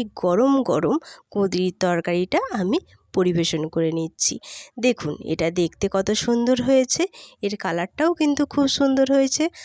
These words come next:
আর খেতে কিন্তু হয়েছে অসম্ভব সুন্দর।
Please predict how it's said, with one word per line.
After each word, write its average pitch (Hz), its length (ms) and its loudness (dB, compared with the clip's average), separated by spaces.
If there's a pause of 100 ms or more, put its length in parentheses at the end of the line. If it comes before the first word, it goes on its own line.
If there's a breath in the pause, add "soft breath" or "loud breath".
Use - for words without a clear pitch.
(240 loud breath)
আর 185 140 -2 (120)
খেতে 233 320 0
কিন্তু 226 460 -2
হয়েছে 254 400 0 (360)
অসম্ভব 226 840 2
সুন্দর। 160 520 -2